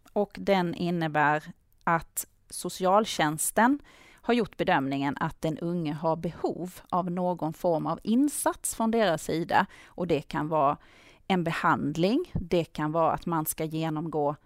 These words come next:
ett särskilt program, en samtalsserie. Ehm, och en tredje ungdomspåföljd, det är sluten ungdomsvård, och det har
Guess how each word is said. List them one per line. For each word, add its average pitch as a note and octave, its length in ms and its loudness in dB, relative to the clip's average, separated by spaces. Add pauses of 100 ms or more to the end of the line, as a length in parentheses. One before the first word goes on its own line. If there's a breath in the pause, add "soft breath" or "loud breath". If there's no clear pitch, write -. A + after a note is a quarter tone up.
(140)
ett - 160 -6
särskilt D#3+ 520 -2
program, A#3 600 2 (720 soft breath)
en C4 140 6
samtalsserie. F3+ 960 4 (1500 soft breath)
Ehm, F#3+ 760 6 (1120)
och B3+ 380 6 (160)
en B3 120 6
tredje B3+ 540 4
ungdomspåföljd, E3+ 840 0
det F3+ 200 4
är G3 40 4
sluten F3+ 840 -2
ungdomsvård, G3 1040 2
och G3 140 0
det G3 100 4
har F3+ 160 -2